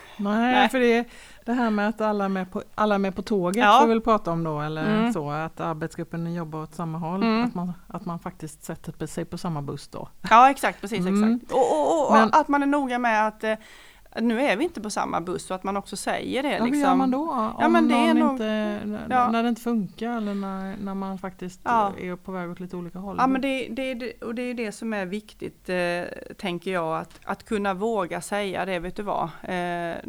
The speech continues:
Speaker 2: nu, nu var du på fel buss här. Eh, vad, liksom, vad var det som hände egentligen? Inte liksom skuldbelägg, utan faktiskt lite nyfiket. Vad, hur kom det sig att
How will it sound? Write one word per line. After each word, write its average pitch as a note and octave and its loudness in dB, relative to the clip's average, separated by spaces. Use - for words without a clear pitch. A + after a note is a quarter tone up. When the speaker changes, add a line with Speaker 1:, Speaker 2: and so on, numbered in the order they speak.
Speaker 2:
nu, G3+ -4
nu G3+ -4
var F#3 -4
du F3 -6
på A3 -6
fel F3 -4
buss F#3 -2
här. E3 2
Eh, E3+ -6
vad, F#3+ -2
liksom, F#3 -6
vad G3+ 2
var G3 4
det E3 -6
som F3 -6
hände F3+ 0
egentligen? F3+ -4
Inte A#3 -2
liksom G#3 -8
skuldbelägg, F3 -4
utan F#3 -6
faktiskt A#3 -10
lite F#3 -8
nyfiket. G3 -6
Vad, G#3+ 2
hur A3+ -8
kom G#3 -2
det F#3 -6
sig F#3+ -2
att F#3 -2